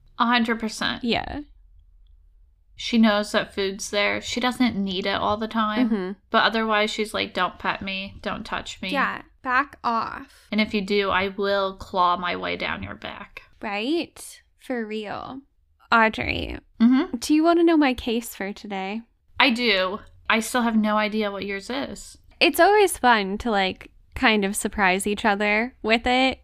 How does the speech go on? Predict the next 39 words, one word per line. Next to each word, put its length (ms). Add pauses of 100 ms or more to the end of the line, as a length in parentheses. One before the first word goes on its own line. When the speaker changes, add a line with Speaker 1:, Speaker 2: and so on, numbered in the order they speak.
(240)
Speaker 1:
Mm-hmm. 300 (240)
Speaker 2:
Today 340
I 80
have 200
a 80
two-parter 800
for 120
you. 400 (120)
So 200
we're 60
gonna 160
do 140
part 420
one 260
Speaker 1:
Ooh. 80
Speaker 2:
today 640 (240)
and 160
then 140
part 280
two 240
next 380
week. 400 (160)
It 140
is 180
a 80
popular 500
case, 600 (280)
but 200
there 180
are 40
so 280
many 240
details 600
to 180
it 220
that 120
I 100
think 220
are 320